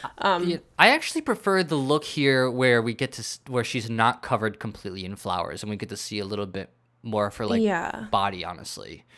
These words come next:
Speaker 1: Um,
Speaker 2: Yeah, yeah, I, I actu-, I kinda like her covered up more, but that's just me. I, I like, like, a more, like, weird looking fashion,
Speaker 1: Well,
Speaker 2: I
Speaker 1: that's a
Speaker 2: guess.
Speaker 1: good, that's a good sign if you get two looks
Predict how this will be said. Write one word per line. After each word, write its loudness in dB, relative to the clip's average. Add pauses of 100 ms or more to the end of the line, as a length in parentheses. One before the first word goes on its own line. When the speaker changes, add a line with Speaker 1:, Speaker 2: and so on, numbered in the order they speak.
(520)
Speaker 1:
Um, 0
Speaker 2:
Yeah, 4
yeah, 2
I, -2 (200)
I 4
actu-, -6
I -6
kinda -12 (100)
like 0
her 0
covered -2
up 2
more, 2
but 2 (460)
that's -2
just -2
me. -2
I, 6
I 12
like, 2
like, 2
a -4
more, 0
like, -2 (460)
weird -6
looking -10
fashion, -2
Speaker 1:
Well, 10
Speaker 2:
I -4
Speaker 1:
that's 4
a 2
Speaker 2:
guess. -2
Speaker 1:
good, 2 (140)
that's 4
a 2
good 4
sign 6
if 2
you 4
get 2
two 2
looks 2